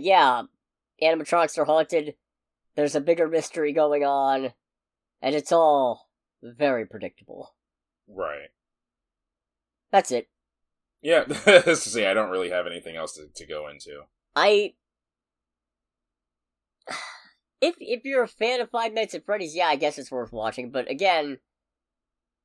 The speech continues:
Speaker 1: there's already a better version of this movie out there.
Speaker 2: Yeah.
Speaker 1: And it came out, when did that one come out?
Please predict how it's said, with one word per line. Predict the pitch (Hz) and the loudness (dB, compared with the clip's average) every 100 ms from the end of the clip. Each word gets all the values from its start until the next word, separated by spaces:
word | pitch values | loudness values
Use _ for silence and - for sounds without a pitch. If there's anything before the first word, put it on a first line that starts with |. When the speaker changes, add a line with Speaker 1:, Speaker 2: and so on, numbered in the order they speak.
| _ _ | _ _
Speaker 1:
there's | 175 170 | -2 0
already | - 214 220 202 | 4 4 4 0
a | 175 | 0
better | 156 170 160 | 4 4 2
version | 147 147 147 143 | 0 -2 -2 -6
of | |
this | 135 127 135 | -6 -8 -6
movie | 131 117 107 | -6 -4 -2
out | 90 - | -2 -4
there. | 90 80 76 80 _ _ _ | -8 -6 -8 -14 _ _ _
Speaker 2:
Yeah. | 92 92 82 78 80 - _ _ - | -10 -6 -6 -8 -10 -16 _ _ -4
Speaker 1:
And | 151 | -4
it | - | -4
came | - 220 196 | -4 -2 2
out, | 196 131 | 2 0
when | 151 269 | -4 -6
did | 247 | -6
that | 240 226 | -8 -8
one | 156 | -12
come | - 123 | -16 -16
out? | 120 120 95 | -16 -18 -20